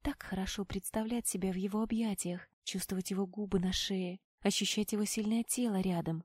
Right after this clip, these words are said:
его мощную каменную грудь, бицепсы. Он горячий, жаркий, и рядом с ним так приятно лежать. Хочу, чтобы это продолжалось вечно. Хочу купаться в его мужском аромате. Хочу, чтобы его губы рисовали на моей коже, пуская вскачь батальоны дерзких мурашек.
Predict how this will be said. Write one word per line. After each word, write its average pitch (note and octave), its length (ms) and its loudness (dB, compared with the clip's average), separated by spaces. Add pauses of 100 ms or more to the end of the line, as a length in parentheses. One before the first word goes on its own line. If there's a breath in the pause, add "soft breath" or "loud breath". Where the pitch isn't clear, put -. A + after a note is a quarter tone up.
его F#3+ 240 4
мощную F#3+ 540 2
каменную A3+ 480 4
грудь, A3+ 400 2
бицепсы. - 640 0 (280)
Он F3 120 0
горячий, F#3 680 -2 (320)
жаркий, G3+ 720 -2 (100)
и A#3+ 120 8
рядом A3 260 6
с - 100 -2
ним A#3 160 6
так - 220 -2
приятно C4+ 440 4
лежать. A3 520 0 (240)
Хочу, - 260 -8
чтобы - 280 -4
это E3 120 -4
продолжалось F3 680 0
вечно. F3 520 -2 (200)
Хочу - 240 0
купаться G#3+ 520 0
в F3 40 0
его F#3 240 0
мужском G3+ 420 0
аромате. G#3 560 0 (400)
Хочу, E3 300 -4
чтобы E3+ 280 0
его F3+ 220 2
губы F#3+ 280 4
рисовали A#3 540 2
на F3 100 2
моей F#3 200 4
коже, F#3+ 380 2
пуская G#3+ 380 0
вскачь - 440 0
батальоны A#3 640 4
дерзких G3 440 0
мурашек. G#3+ 640 0